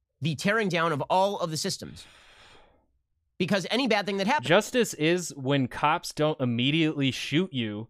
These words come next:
Speaker 2: for committing a crime and you get to face your day in court.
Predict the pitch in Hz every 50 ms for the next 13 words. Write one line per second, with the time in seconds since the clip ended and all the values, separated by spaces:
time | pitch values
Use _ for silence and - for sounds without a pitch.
0 | _ _ - - _ - - 143 135 - 143 135 139 147 165 156 147 120 - -
1 | - 117 120 131 147 160 165 131 139 135 131 135 135 147 139 - 131 - - -
2 | 135 135 143 156 - - - - 131 127 127 107 - 120 117 127 135 135 127 131
3 | 120 117 - - - 123 120 113 95 -